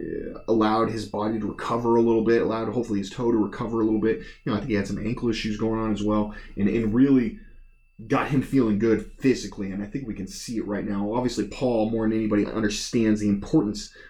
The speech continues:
of these stretch run games, um, and, and the importance of stepping up your game, and he's been, uh, just fantastic, uh, at doing that. So, um, really, really, really great. And then, of course, he has that, he has the four-point play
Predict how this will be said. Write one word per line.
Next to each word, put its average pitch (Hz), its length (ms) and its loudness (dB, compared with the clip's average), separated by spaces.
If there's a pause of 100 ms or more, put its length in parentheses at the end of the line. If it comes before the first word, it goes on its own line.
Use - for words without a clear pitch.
of 101 160 -2
these 98 200 -2
stretch - 340 -4
run 101 240 2
games, 101 420 2 (220)
um, 95 460 -4
and, 101 220 0
and 101 220 2
the 90 60 2
importance 104 500 0
of 101 80 -6
stepping 101 360 -4
up 98 120 -4
your 98 100 -2
game, 95 280 -2
and 98 100 -2
he's 113 220 -4
been, 101 400 0 (400)
uh, - 200 -10
just - 220 -10
fantastic, 104 760 -4 (320)
uh, 95 400 -6
at 104 280 -8
doing 98 280 2
that. 90 200 -4
So, - 340 -6 (240)
um, 92 340 -6 (220)
really, 165 320 4
really, 120 240 4
really 104 260 2
great. 104 240 2
And 110 80 -2
then, 107 80 -4
of 107 80 -8
course, 123 160 -2
he 110 120 -6
has 104 180 -4
that, 101 180 -2
he 110 180 -4
has 131 240 -4
the - 80 -10
four-point 104 500 -6
play 107 380 -4